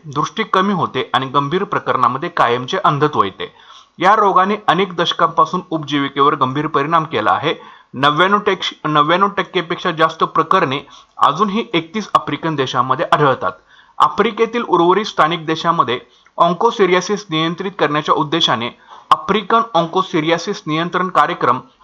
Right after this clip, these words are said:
एपीओसी एकोणीसशे पंच्याण्णव मध्ये सुरू करण्यात आला आणि ऑन्कोसेरियासिस निर्मूलनाकडे संक्रमण सुरू झाल्यानंतर दोन हजार पंधराच्या अखेरीस तो बंद झाला. त्याची मुख्य रणनीती म्हणजे आयव्हरमेक्टिन सीडीटीआय सह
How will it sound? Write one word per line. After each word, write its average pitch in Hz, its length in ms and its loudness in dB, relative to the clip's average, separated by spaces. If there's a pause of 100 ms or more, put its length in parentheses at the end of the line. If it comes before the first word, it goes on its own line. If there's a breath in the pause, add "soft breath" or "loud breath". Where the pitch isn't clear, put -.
एपीओसी 175 840 -2 (120)
एकोणीसशे 180 400 0
पंच्याण्णव 202 520 -2
मध्ये 160 260 0
सुरू 202 260 -2
करण्यात 127 420 -2
आला 135 240 2 (360 loud breath)
आणि 156 160 2 (100)
ऑन्कोसेरियासिस 170 840 0
निर्मूलनाकडे 170 800 0 (380 soft breath)
संक्रमण 220 440 2
सुरू 196 220 2
झाल्यानंतर 156 540 2
दोन 156 200 2
हजार 165 160 2
पंधराच्या 165 560 0
अखेरीस 135 440 -6
तो 202 60 0
बंद 190 220 2
झाला. 110 220 4 (400 loud breath)
त्याची 196 240 0
मुख्य 214 380 2
रणनीती 180 420 0
म्हणजे 151 400 0 (400 soft breath)
आयव्हरमेक्टिन 185 880 2
सीडीटीआय 180 640 0
सह 139 320 -2